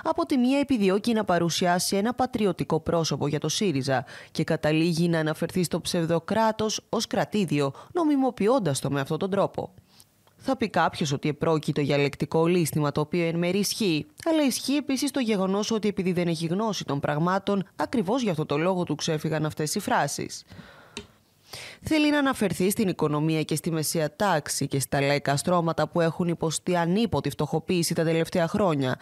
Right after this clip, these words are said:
Αλλά η ιδιότητά του ως Golden Boy ακυρώνει αυτομάτως ολόκληρη την πλατφόρμα που θέλει να παρουσιάσει στην αριστερά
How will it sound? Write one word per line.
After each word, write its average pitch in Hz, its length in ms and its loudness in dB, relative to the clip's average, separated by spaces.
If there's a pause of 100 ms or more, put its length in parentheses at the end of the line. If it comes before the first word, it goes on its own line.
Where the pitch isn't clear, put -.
(280)
Αλλά 285 200 4
η 254 40 6
ιδιότητά 202 520 2
του 190 100 0
ως 170 140 0
Golden 180 380 2
Boy 180 220 2
ακυρώνει 175 500 2
αυτομάτως 185 760 0
ολόκληρη 226 580 4
την 160 100 -2
πλατφόρμα 165 560 0
που 160 120 -2
θέλει 160 260 2
να 165 120 2
παρουσιάσει 160 580 0
στην 170 200 -4
αριστερά 185 480 2